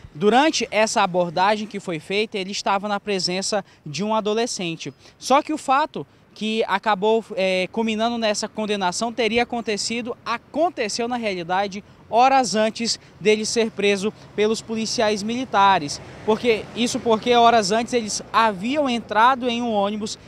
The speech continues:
e após entrar em um ônibus que fazia a linha intermunicipal, eles acabaram ali anunciando um assalto. O assalto foi anunciado, pelo menos treze pessoas foram feitas reféns.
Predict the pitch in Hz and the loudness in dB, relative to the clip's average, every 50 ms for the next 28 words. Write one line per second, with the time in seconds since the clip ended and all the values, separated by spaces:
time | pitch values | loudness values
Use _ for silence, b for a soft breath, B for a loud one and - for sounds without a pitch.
0 | B B - 208 226 233 240 233 - 220 226 226 214 202 226 214 - 226 220 226 | B B -4 0 2 2 2 2 2 2 2 2 2 0 -4 -6 -2 2 4 4
1 | 233 240 233 233 220 202 196 208 233 247 233 196 - - 214 - - 214 202 202 | 4 4 2 -2 -4 -2 -2 -2 -2 -2 -4 -8 -10 -10 -8 -2 0 2 2 2
2 | 185 165 151 185 202 196 180 160 B B B B - 175 180 185 185 196 196 190 | 2 0 -2 -2 0 0 0 -2 B B B B -2 0 0 2 0 0 -2 -2
3 | 190 202 214 208 - 233 208 208 202 202 196 - - 185 196 214 214 202 190 - | -2 -4 -4 -4 -4 -2 -2 -2 -2 -4 -8 -10 -6 -4 -2 -2 -2 -2 -4 -4
4 | - 185 - - 202 214 226 240 254 B B B B - 196 208 214 214 214 185 | -6 -6 0 4 6 6 6 6 4 B B B B 0 2 2 2 2 2 0
5 | 233 208 202 - 226 202 175 160 185 190 196 202 208 202 185 B B B - 185 | 0 0 2 2 0 0 2 4 6 6 6 6 4 2 -2 B B B 0 0
6 | 190 196 196 202 202 208 214 233 262 269 - - - 233 214 214 226 233 196 226 | 2 2 4 4 4 4 4 2 0 0 -2 -2 -2 0 0 0 0 0 -2 -4
7 | 233 202 - 202 214 226 233 240 233 - - - 190 175 165 151 143 143 135 110 | -6 -6 -8 -6 -2 0 0 0 0 0 2 4 4 6 6 4 2 0 -6 -14
8 | B B B B B B B - - 269 269 - 311 285 285 - - 277 247 226 | B B B B B B B 4 4 6 6 6 4 2 2 2 2 2 2 2
9 | 226 220 - - 233 233 247 254 240 220 254 254 233 226 214 233 233 226 226 - | 0 -2 0 2 4 4 4 4 2 0 0 2 2 2 2 2 0 -2 -2 -6
10 | - - - 233 247 262 269 262 240 - - 214 190 190 - 208 202 208 220 220 | -6 -4 0 2 4 4 4 2 0 -4 -4 -4 -4 -2 0 2 4 4 4 4
11 | 220 - B B B B - - 220 220 226 226 - - 226 208 214 214 - 214 | 0 -4 B B B B -2 0 2 2 2 0 -2 0 0 0 0 -2 -4 -4
12 | 220 220 214 - - - 180 180 220 220 220 - - 202 170 160 160 - - | -2 -2 -2 -4 -6 -8 -6 -4 -4 -4 -4 -6 -6 -4 -4 -4 -4 -4 -6